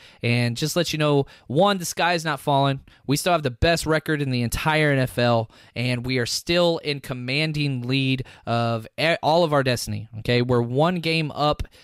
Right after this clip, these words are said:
in the N F C West, and we get to play that team again. So really, really excited for that week seventeen. But the forty-niners are in control of their own destiny. You started eight and oh. The first time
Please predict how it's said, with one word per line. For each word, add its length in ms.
in 140
the 120
N 100
F 100
C 160
West, 260
and 80
we 60
get 100
to 120
play 160
that 180
team 220
again. 320
So 200
really, 320
really 240
excited 420
for 120
that 200
week 160
seventeen. 540
But 140
the 40
forty-niners 640
are 80
in 100
control 320
of 80
their 120
own 120
destiny. 420
You 80
started 380
eight 180
and 80
oh. 180
The 60
first 280
time 200